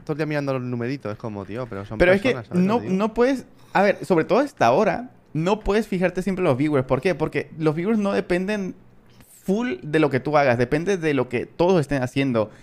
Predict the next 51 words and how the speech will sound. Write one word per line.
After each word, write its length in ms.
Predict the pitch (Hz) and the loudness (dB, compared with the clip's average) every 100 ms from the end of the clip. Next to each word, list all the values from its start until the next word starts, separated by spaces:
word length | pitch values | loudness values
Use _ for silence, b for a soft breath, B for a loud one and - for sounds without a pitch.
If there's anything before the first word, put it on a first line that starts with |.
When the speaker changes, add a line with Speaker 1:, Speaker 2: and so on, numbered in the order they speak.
| B | B
Speaker 2:
En 100 | 135 | 0
este 140 | 160 247 | 2 2
momento, 580 | 202 233 214 - 170 - b b - | 2 0 0 0 -4 -6 b b -4
Speaker 1:
¿Cómo? 120 | 123 | 2
Speaker 2:
eh, 440 | 139 139 123 101 - - - _ | 4 4 2 -2 -6 -20 -20 _
o 140 | - 151 | -2 2
sea, 140 | 180 | 2
me 120 | 160 | 4
refiero 260 | 156 156 180 | 0 2 0
a 40 | 226 | 2
que 280 | 180 131 - - - - _ - - | 0 -2 -6 -20 -20 -20 _ -20 -2
en 160 | 160 | 0
este 180 | 185 - | 0 -2
momento, 480 | 208 202 208 - - - - - - - - _ - - - - 113 | -2 -2 -2 -4 -6 -20 -20 -20 -20 -20 -20 _ -20 -20 -20 -20 -12
Speaker 1:
No 80 | |
Speaker 2:
o 20 | 127 | -8
Speaker 1:
entiendo. 180 | 123 180 | 2 4
Speaker 2:
sea, 120 | 196 | 6
en 60 | |
las 100 | 180 | 4
mañanas, 540 | 160 143 170 208 120 - b b b - - | 2 2 2 0 -2 -6 b b b -20 -6
la 180 | 151 151 | 2 2
gente 300 | 156 160 190 | 2 0 2
Speaker 1:
Sí. 60 | 175 | 2
Speaker 2:
tal 120 | 170 | 2
vez, 260 | 160 240 - | 2 0 2
eh, 280 | 135 120 113 | 2 4 4
le 160 | 120 | 2
gusta 280 | 123 156 190 | 0 0 0
mucho, 440 | 165 190 196 170 - | 0 -2 -2 -4 -2
o 80 | - | -4
sea, 120 | 139 143 | 0 2
te 60 | |
gusta, 200 | 147 151 | 0 4
le 80 | 131 | 6
gusta 340 | 143 151 196 190 | 6 2 0 0
mucho 300 | 180 180 202 | 0 0 0
tu, 280 | 170 139 120 | 2 2 2
tu 60 | 120 | 2
streaming, 380 | - 151 113 104 b b | 2 0 0 -4 b b
pero 140 | 214 | 2
también 180 | 208 180 | 2 2
le 60 | 180 | 2
gusta 240 | 185 - | 2 2
Speaker 1:
Ujú. 140 | 165 | 2
Speaker 2:
mucho 200 | 160 160 | 2 2
Rubius, 380 | 123 180 175 160 | 4 2 2 0
le 60 | 147 | 0
gusta 180 | 139 147 | 0 -2
mucho 180 | 151 | -2
Auronplay. 380 | 143 127 139 185 | -2 -2 -2 -4